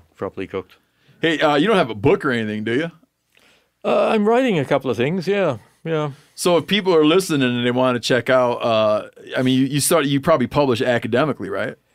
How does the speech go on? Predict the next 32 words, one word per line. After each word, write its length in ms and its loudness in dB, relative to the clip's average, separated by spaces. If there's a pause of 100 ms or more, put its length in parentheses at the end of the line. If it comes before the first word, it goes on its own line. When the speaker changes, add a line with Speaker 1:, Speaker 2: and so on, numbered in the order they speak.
(140)
Speaker 1:
Oh, 100 2
academically 540 0
publishing, 520 -8
yeah. 240 -2
But 160 -2
I 160 0
do, 320 2
I'm 160 -2
a 80 0
writer 340 0
on 100 -8
Quora 400 -4
now. 140 -8
I'm 100 -6
retired 460 -2
from 120 -8
full-time 440 -6
teaching, 420 -12
but 120 -8
I 80 -6
still 280 -6
do 140 -10
some 180 -18
teaching 340 -20
around 220 -12
the 100 -14
Speaker 2:
So 100 0
Speaker 1:
world. 80 -2
Speaker 2:
people 160 2
can 140 2
look 260 2
up 260 0